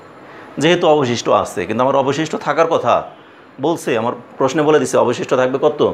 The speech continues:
দশ। কিন্তু এখানে আমার অবশিষ্ট রয়ে গেলো অনেক বেশি। তাহলে original আমার সংখ্যাটা কত ছিল, এটাকে বিয়োগ করে দেই। এটা থেকে এটা বিয়োগ করলে যে সংখ্যাটা দাঁড়াবে, সেটা আমার সাতশো বিশ দ্বারা বিভাজ্য।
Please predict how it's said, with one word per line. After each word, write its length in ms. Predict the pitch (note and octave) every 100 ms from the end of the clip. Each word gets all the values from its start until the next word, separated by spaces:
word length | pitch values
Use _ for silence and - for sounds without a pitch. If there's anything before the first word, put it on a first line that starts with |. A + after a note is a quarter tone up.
| - - - - -
দশ। 420 | F#2+ C3 B2 F2+ - -
কিন্তু 160 | - A#2
এখানে 160 | B2 A#2+
আমার 140 | B2
অবশিষ্ট 340 | B2+ A#2 G2+ B2
রয়ে 180 | A#2 A2+
গেলো 140 | B2
অনেক 220 | A#2 A2
বেশি। 380 | G#2+ G#2+ - F2+ - - - - - -
তাহলে 180 | A2+ G#2+
original 380 | A2+ A#2 A#2 B2+ A#2+
আমার 120 | A2
সংখ্যাটা 280 | B2+ - - -
কত 180 | D3 E3 -
ছিল, 140 | G#2 F2+ F#2
এটাকে 220 | C#3+ D3+
বিয়োগ 220 | C3 F3+ G3
করে 140 | F#3
দেই। 160 | G2+ A#2+ - - - -
এটা 200 | C3 B2+
থেকে 200 | D#3 C#3 D3+
এটা 100 | F3
বিয়োগ 280 | B2 C3 E3+ -
করলে 180 | D3 C3
যে 120 | A2+
সংখ্যাটা 420 | A2+ A2 G#2 B2 C#3+
দাঁড়াবে, 420 | G#2+ G#2 A2 D3+ G4 - - - - - -
সেটা 240 | - F#3 F#3+
আমার 160 | C3+ D#3
সাতশো 300 | - - - C3
বিশ 160 | C3+
দ্বারা 180 | A#2 A2+
বিভাজ্য। 340 | G2+ F#2+ F2